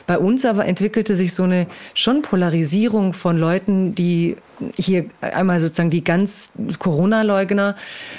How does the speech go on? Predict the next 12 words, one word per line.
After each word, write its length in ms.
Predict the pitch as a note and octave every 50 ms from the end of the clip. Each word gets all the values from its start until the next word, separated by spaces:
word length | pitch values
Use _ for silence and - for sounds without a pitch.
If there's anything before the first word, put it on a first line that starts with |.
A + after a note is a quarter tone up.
| - - -
äh, 240 | - F3 F3 E3+ D#3+
die 200 | D#3+ D3+ E3+ D#3+
Querdenker, 920 | - - E3 F3+ G3 G3 F3 G3 F#3 F#3 F3+ F#3 - F#3+ F#3 F#3+ F#3 - - - E3 D#3
dann 160 | F#3 F3+ E3
aber 200 | - D#3+ E3+ -
auch 200 | E3 F#3 - -
innerhalb 500 | - G3+ G3 G3+ G3 F#3 F3+ E3+ F3+ -
so 140 | - F#3 F3+
die 100 | D#3+ F3
ganz 380 | - - F#3+ G3+ G#3 G3+ -
Wissenschafts-, 960 | E3+ F#3 G#3+ - - A#3 G#3+ - - - G#3 G3 F#3+ - - - - - - -
ähm, 640 | - - F3 F3 F3 F3+ F3+ F3+ F3+ F3+ F#3 F#3